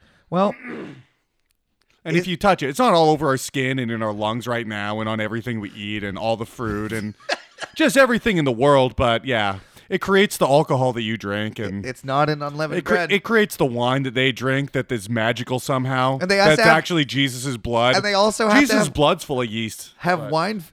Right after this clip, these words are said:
Speaker 1: Uh, there's wine offerings. Remember, they have to pour
Speaker 2: Yeah.
Speaker 1: the, that has fucking
Speaker 2: There's
Speaker 1: yeast
Speaker 2: yeast
Speaker 1: in it.
Speaker 2: in it, yeah.
Speaker 1: Yeah. They removed the altars in Jerusalem and cleared away the
Speaker 2: You know what's, you know
Speaker 1: incense.
Speaker 2: what's ca-, you know what's kinda crazy about
Speaker 1: What?
Speaker 2: yeast? They, when they're, when they ma-,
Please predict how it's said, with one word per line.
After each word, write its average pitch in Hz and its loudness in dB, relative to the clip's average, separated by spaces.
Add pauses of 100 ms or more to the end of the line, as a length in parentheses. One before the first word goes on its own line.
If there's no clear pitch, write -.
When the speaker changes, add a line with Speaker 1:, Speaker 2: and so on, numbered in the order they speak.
Speaker 1:
Uh, 139 0
there's 151 -4
wine 175 0
offerings. 120 -4
Remember, 156 0
they 175 -2
have 151 -2
to 123 -18 (260)
pour 165 2
Speaker 2:
Yeah. 262 2
Speaker 1:
the, 208 0 (340)
that 165 -2
has 185 -2
fucking 143 -6
Speaker 2:
There's 135 -4
Speaker 1:
yeast 165 0
Speaker 2:
yeast - -4
Speaker 1:
in 165 -4
it. - -4
Speaker 2:
in 92 -6
it, - -14
yeah. 139 -2
Speaker 1:
Yeah. 143 -2 (1500)
They 165 2
removed 190 2
the 214 -2
altars 185 4
in 196 -4
Jerusalem 170 -2
and 156 -6
cleared 170 0
away 156 2
the 151 -2
Speaker 2:
You 156 0
know 202 2
what's, 143 -10
you 160 -4
know 196 0
Speaker 1:
incense. 214 -6 (120)
Speaker 2:
what's 113 -4
ca-, - -20
you 156 -12
know 180 -8
what's 190 -12
kinda 190 -8
crazy 104 -8
about 131 -6
Speaker 1:
What? 131 -2
Speaker 2:
yeast? - -10 (140)
They, 113 -4 (240)
when 131 -8
they're, 117 -6 (240)
when 135 -6
they 127 -4
ma-, 117 -4